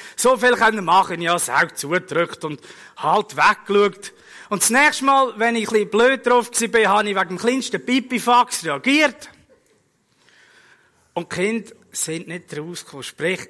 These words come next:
ich habe sie irritiert durch mein Verhalten. Einmal so ein bisschen der Grosszügige und das nächste Mal so der Pinkeligkeib.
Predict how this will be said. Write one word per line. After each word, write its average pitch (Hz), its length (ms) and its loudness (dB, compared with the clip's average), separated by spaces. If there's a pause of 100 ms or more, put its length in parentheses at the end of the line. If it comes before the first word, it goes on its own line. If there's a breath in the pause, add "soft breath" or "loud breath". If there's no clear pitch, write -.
(160)
ich 147 120 -12
habe 143 160 -10
sie 160 240 -8
irritiert 160 1000 -10
durch 143 100 -12
mein 131 120 -16
Verhalten. - 680 -6 (680 loud breath)
Einmal 202 500 2
so 165 140 -8
ein - 80 -12
bisschen 160 180 -6
der 139 100 -8
Grosszügige 233 840 0
und 180 120 -6
das - 80 -10
nächste 185 340 0
Mal 165 160 -6
so 143 140 -8
der 120 140 -10
Pinkeligkeib. 190 1040 -8